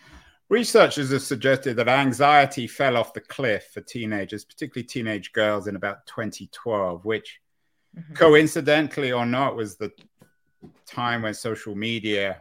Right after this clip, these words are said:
Speaker 1: rose dramatically, Instagram and then TikTok, Facebook's always been around, of course. Is there a connection in your view?
Speaker 2: Um,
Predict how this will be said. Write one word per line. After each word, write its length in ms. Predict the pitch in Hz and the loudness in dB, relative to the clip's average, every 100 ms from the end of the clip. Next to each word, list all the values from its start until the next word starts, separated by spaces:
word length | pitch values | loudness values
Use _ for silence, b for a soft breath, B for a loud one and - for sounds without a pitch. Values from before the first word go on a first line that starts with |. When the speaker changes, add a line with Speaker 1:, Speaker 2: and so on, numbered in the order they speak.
| - | -12
Speaker 1:
rose 400 | 95 107 104 101 | -4 0 0 -4
dramatically, 840 | - 107 104 104 - 98 104 101 95 | -8 -4 -2 -2 -4 -14 -10 -8 -8
Instagram 800 | 98 - 104 95 104 98 98 92 | -10 -12 -12 -4 -4 -4 -6 -10
and 120 | 82 | -12
then 160 | 85 80 | -14 -12
TikTok, 540 | - - - 98 92 | -14 -14 -12 -10 -10
Facebook's 640 | - - 92 - 98 - | -12 -12 -12 -12 -16 -14
always 240 | 104 95 90 | -14 -14 -12
been 220 | 98 95 | -10 -8
around, 400 | 92 95 95 92 | -8 -10 -10 -10
of 120 | 90 | -12
course. 300 | - 101 98 | -10 -8 -6
Is 140 | 151 165 | -6 0
there 160 | 262 | 0
a 60 | 247 | 0
connection 640 | 247 220 208 208 - 190 | -4 -6 -6 -6 -8 -6
in 140 | 185 | -6
your 160 | 185 185 | -6 -8
view? 300 | 180 180 196 _ B B B B B B B B B B _ | -6 -8 -8 _ B B B B B B B B B B _
Speaker 2:
Um, 400 | 277 285 277 262 | 4 4 2 -4